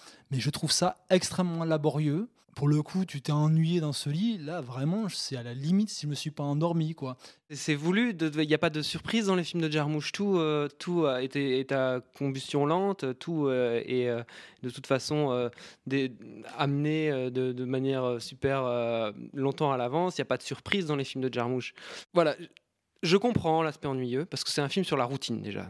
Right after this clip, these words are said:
Speaker 2: Donc c'est un film sur, euh, le cercle, comme tu l'as dit. Alors là, des cercles dans le film, il y a que ça, des cercles, euh, tout le temps, tout le temps, tout le temps, des cercles, des cercles. Et c'est un film sur comment, euh, l'impromptu, euh, se s'immisce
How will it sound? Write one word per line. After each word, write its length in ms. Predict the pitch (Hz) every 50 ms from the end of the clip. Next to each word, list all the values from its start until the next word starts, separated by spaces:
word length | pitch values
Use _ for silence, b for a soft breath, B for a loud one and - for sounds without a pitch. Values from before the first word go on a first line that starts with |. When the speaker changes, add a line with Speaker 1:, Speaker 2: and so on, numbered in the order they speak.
| -
Speaker 2:
Donc 140 | 110 110 113
c'est 100 | - -
un 120 | 123 123 117
film 260 | - 165 160 160 147
sur, 340 | - - - 147 151 139 127
euh, 240 | 113 117 113 113 113 B B B B B
le 120 | - 139
cercle, 400 | 135 - - 156 170 180 - -
comme 160 | - - 135 123
tu 120 | - 127
l'as 120 | 123 123
dit. 160 | 127 143 160 151
Alors 220 | 120 110 110 117
là, 240 | 131 139 135 123 117
des 80 | 120
cercles 260 | 117 - 151 151 139 135
dans 100 | 127 123
le 60 | 113
film, 240 | - - 160 151 131
il 40 |
y 40 | 127
a 60 | 120
que 120 | - - 139
ça, 220 | - - 139 160
des 120 | 170 127 113
cercles, 340 | - - 143 170 - -
euh, 140 | 120 117 107
tout 120 | 101 - 143
le 60 | 127
temps, 200 | - 143 139 156
tout 120 | - 143
le 40 | 120
temps, 140 | - 139 147
tout 80 | -
le 80 | 131 113
temps, 160 | - 131 151
des 80 | 147 113
cercles, 300 | - - 139 139 - 127
des 80 | 123
cercles. 240 | 113 - 151 175 - B B B B B B 147 B B
Et 80 | 131
c'est 160 | 123 - -
un 100 | 139 135
film 200 | 127 - 190 196
sur 260 | 185 - - 170 - -
comment, 540 | - 160 160 165 170 180 190 196 208 190 -
euh, 460 | 147 139 139 135 135 131 131 127 117
l'impromptu, 1000 | 135 143 147 151 147 - - - 156 139 131 - - - - 180 190 202 208 202
euh, 180 | 170 139 127 120
se 240 | - - - 147 139 131 - _ _ -
s'immisce 680 | - - - - - 185 185 190 196 190 - - -